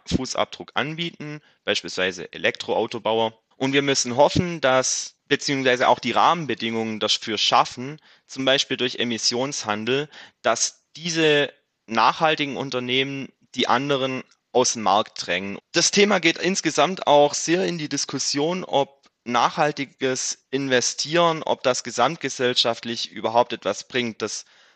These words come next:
war hier im Podcast ja auch immer wieder schon Thema. Und ja, man sieht hier, es gibt auch im, so in diesem Investmentbereich immer mehr eine Aufspaltung.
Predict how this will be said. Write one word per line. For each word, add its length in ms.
war 140
hier 120
im 100
Podcast 460
ja 100
auch 180
immer 240
wieder 200
schon 340
Thema. 420
Und 760
ja, 300
man 200
sieht 200
hier, 360
es 280
gibt 240
auch 440
im, 340
so 160
in 100
diesem 220
Investmentbereich 880
immer 200
mehr 160
eine 200
Aufspaltung. 760